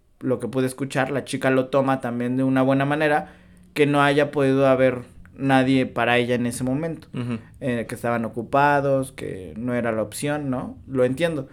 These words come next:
Speaker 1: Pero qué interesante que ella sí tomó esta opción de, "Oye, pues voy a urgencias al hospital", ¿no? O sea,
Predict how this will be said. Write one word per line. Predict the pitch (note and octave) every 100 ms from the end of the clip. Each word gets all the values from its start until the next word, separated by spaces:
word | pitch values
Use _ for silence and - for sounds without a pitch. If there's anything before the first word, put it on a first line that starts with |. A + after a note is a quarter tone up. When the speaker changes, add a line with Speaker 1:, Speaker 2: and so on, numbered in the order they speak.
| - - - -
Speaker 1:
Pero | D3+ C#3+ C#3 C#3 C#3 C3+
qué | F3
interesante | F3+ G3 F#3+ F#3+ E3+ F3+
que | D#3+ D3+
ella | D3+
sí | D3+ D3
tomó | D3 C#3+ C#3+
esta | C#3+
opción | C#3+ - D3
de, | C#3+
"Oye, | E3 F3+
pues | D3+ C3
voy | D3 E3
a |
urgencias | D3+ C3 C#3+ D#3+ - D#3 D3+
al | A#2+
hospital", | A#2 - - F3 D#3+
¿no? | B2 E3+
O |
sea, | C#3+ A#2